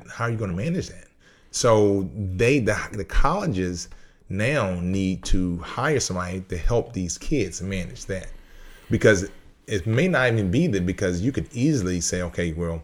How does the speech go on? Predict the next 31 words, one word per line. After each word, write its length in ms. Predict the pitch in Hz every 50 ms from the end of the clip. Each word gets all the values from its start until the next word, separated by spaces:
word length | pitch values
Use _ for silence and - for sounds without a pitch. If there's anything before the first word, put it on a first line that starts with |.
| - - -
<clears throat> 1200 | - - - - - - - - - - _ - - 101 - _ _ _ _ _ _ _ -
instead 260 | - 98 - - 120 98
of 100 | 90 90
one 140 | 107 113
office 360 | 104 95 92 - - 80 76 85
lineman, 360 | 85 82 80 80 85 82 65
you, 100 | 82 85
you 180 | 85 92 92
do 120 | 85 87 85 80
it 40 | 65 -
as 100 | 80 85
a 60 | 82
unit. 340 | 82 92 123 113 - - - _ _ - - -
So 200 | - - 95 92 92
that 140 | 98 92 92
one 180 | 95 92 87
office 320 | - 92 90 85 85 78 78
lineman 440 | 82 95 113 120 104 85 80 80 82
making 360 | 87 92 82 - 85 82 80
so 240 | - - - 90 87
much 320 | 85 82 85 80 - -
money, 300 | 92 87 85 85 90 90
so 200 | 85 - 92 87
does, 260 | 85 87 90 80 - - - - - _ _ -
you 80 | 104
know, 300 | 90 87 87 82 80 80 - - - _ _ _ -
why 280 | 123 107 92 95 92 90
not 200 | 87 90 - -
just 120 | 87 -
spread 300 | - - - 104 95 87
it 120 | 87 -